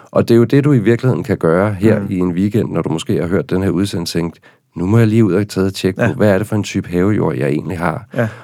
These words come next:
Speaker 1: Og det kan man altså gøre relativt nemt. Gå ud og tage en lille graveske, grave noget jord op. Har du det, vi kalder den meget stive, lerede jord, jamen så kan du simpelthen lave det, der hedder nuller-pølseprøven, øh, i hvert fald hvis det er fugtig jord. Fordi kan du nuller det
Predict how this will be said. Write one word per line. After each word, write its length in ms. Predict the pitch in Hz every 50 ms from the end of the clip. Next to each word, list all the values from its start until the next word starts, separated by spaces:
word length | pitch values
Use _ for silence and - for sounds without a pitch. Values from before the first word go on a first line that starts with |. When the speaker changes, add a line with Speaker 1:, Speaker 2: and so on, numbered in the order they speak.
| - -
Speaker 1:
Og 120 | - 92
det 100 | - 135
kan 100 | 131 135
man 100 | 135 120
altså 200 | 110 92 - -
gøre 200 | - 117 117 123
relativt 460 | 104 101 104 117 127 131 - 98 82
nemt. 260 | 92 101 107 - - 127
Gå 100 | - 117
ud 100 | 123 131
og 100 | 110 101
tage 120 | 131 117
en 60 | 110
lille 140 | 113 117 117
graveske, 520 | - 90 90 90 110 120 - - 117 82
grave 240 | - - 95 95 92
noget 160 | 95 98 95
jord 220 | 98 110 101 - 87
op. 200 | 90 98 110 - - - - - - - - - - - - - _ _ _ _ _ _ _
Har 420 | - - - 113 127 135 139 135
du 180 | 135 139 131 131 135 -
det, 180 | - 123 123 113
vi 60 | 123
kalder 280 | 131 - 113 113 101 101
den 280 | 98 - 110 107 104
meget 460 | 95 87 85 85 87 90 92 95 101 101
stive, 580 | - - - 82 85 82 82 85 90 95 98 117
lerede 380 | 65 64 - 73 78 82 82
jord, 300 | 73 62 57 - - - -
jamen 240 | - - 87 95 87
så 120 | - 123 117
kan 80 | 123
du 60 | 110
simpelthen 260 | 104 113 120 117 107 101
lave 200 | 98 101 110 104
det, 140 | 104 101
der 60 | 107 113
hedder 140 | 107 104
nuller-pølseprøven, 1400 | 101 101 95 92 92 101 110 110 107 - _ - 110 107 104 - - 127 - - 117 107 101 101 101 104 110 107 104 -
øh, 220 | - 95 87 82 82
i 40 | 80
hvert 200 | 101 107 101 110
fald 280 | - 107 95 82 - - - - -
hvis 200 | - 92 87 -
det 160 | - - - -
er 40 | -
fugtig 380 | - - 110 107 - 131 110
jord. 240 | 107 110 98 69 - - - - - - - _
Fordi 200 | - - - 117
kan 140 | - 127 135
du 80 | 131
nuller 440 | 127 120 113 113 113 113 117 120 127
det 220 | 127 127 110 104